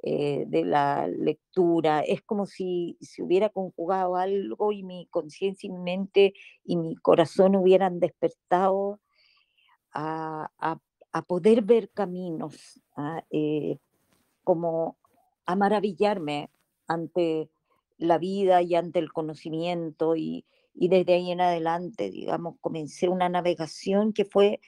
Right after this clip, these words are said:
un viaje que, que ha sido muy importante porque comencé con las lecturas a esa edad, ¿cierto?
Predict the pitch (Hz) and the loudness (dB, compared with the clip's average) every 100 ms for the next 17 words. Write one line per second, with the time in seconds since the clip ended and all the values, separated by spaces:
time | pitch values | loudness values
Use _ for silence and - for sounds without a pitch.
0 | - - _ - 170 208 247 - 180 180 | -20 -20 _ -10 2 4 4 2 2 2
1 | 208 - _ _ _ _ _ _ _ 190 | 2 -6 _ _ _ _ _ _ _ 4
2 | 175 170 170 - - - _ _ _ 214 | 4 2 0 -4 -10 -20 _ _ _ 0
3 | 190 254 262 226 285 302 - 214 - 302 | 0 -2 0 2 0 -2 -10 -6 -4 -2
4 | 262 156 180 160 - 175 170 - _ _ | -2 -4 -6 -8 -4 -4 -4 -8 _ _
5 | _ _ _ _ _ _ _ - 156 139 | _ _ _ _ _ _ _ -2 -2 -2
6 | 120 170 - 160 151 143 143 - - 202 | -2 -4 -2 -4 -4 -8 -10 -8 2 4
7 | 185 160 143 156 156 - 156 151 151 - | 4 2 -2 -4 -4 -4 -2 -2 -6 -8
8 | - - - 156 | -8 -6 -8 -8